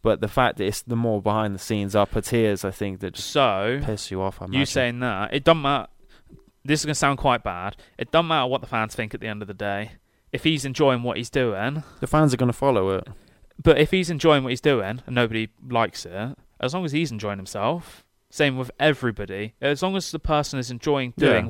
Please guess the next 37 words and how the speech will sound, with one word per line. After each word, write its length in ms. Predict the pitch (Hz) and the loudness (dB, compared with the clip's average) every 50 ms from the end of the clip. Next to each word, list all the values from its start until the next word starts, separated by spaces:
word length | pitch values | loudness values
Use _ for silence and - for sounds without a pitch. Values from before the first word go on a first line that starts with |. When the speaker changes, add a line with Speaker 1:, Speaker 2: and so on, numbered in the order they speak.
| 107 | -4
Speaker 2:
what 220 | 110 127 131 - - | 0 0 0 2 4
they're 140 | 127 120 117 | 2 2 2
doing, 500 | - 139 131 120 104 92 101 110 131 - _ _ _ _ | 2 2 2 2 0 -2 -6 -8 -10 -12 _ _ _ _
why 300 | - 120 123 127 135 135 | -12 -6 0 2 2 2
should 180 | 123 - 135 123 | 2 0 -2 0
anything 240 | 120 120 - 127 117 | -2 -2 -2 -2 -4
else 160 | 110 110 - | -4 -4 -2
matter? 420 | - 123 127 120 - 87 92 95 - - - - _ _ | -4 -2 -2 -2 -4 -4 -8 -10 -10 -14 -20 -20 _ _
It's 180 | - 123 - - | -4 -4 2 2
when 180 | 156 160 160 | 2 2 2
the 80 | 151 131 | -2 -2
suits 320 | - - 175 175 - - | 4 4 4 4 4 -4
come 220 | - - 107 95 92 | -4 -4 -4 -4 -4
in 360 | 92 92 104 127 151 160 - _ _ _ - _ _ _ _ - | -6 -4 -2 -2 -2 -4 -6 _ _ _ -20 _ _ _ _ -2
and 120 | - 131 | 0 2
they're 80 | 127 123 | 2 2
trying 220 | - - 143 127 | 2 2 0 0
to 60 | 110 104 | 0 -2
tell 280 | - - 160 151 131 | -2 2 2 2 2
him 360 | 104 95 104 120 143 156 156 - _ _ _ _ _ _ _ | 2 -2 -2 -4 -4 -6 -8 -10 _ _ _ _ _ _ _
that 60 | 123 127 | -2 -2
he 80 | 127 | 0
can't 260 | - 165 160 139 107 | 2 2 2 2 2
do 160 | - 147 143 143 | 4 4 4 4
something 360 | 131 - 113 101 - - 107 | 4 0 -2 -2 -2 -8 -6
that 60 | 104 | -4
he 60 | 107 | -2
wants 220 | 113 117 110 107 - | -2 -2 -2 -4 -6
to 80 | - 117 | -8 -2
do, 500 | 117 120 113 98 92 101 107 131 151 147 - - _ _ _ | 0 2 2 2 -2 -2 -2 -2 -2 -4 -8 -14 _ _ _
or 140 | - 107 107 | -4 -4 -4
tell, 360 | - - 127 120 113 110 - 98 - | -2 0 2 2 2 2 -2 -8 -8
like, 260 | - 110 104 92 - - | -4 -4 -4 -4 -4 -10
you 160 | - 123 120 | -8 -8 -4
might 160 | 113 110 101 - | -2 -2 -2 -4
get 120 | 104 95 | -6 -10
told 260 | - - 117 107 104 | -4 -2 -2 -2 -2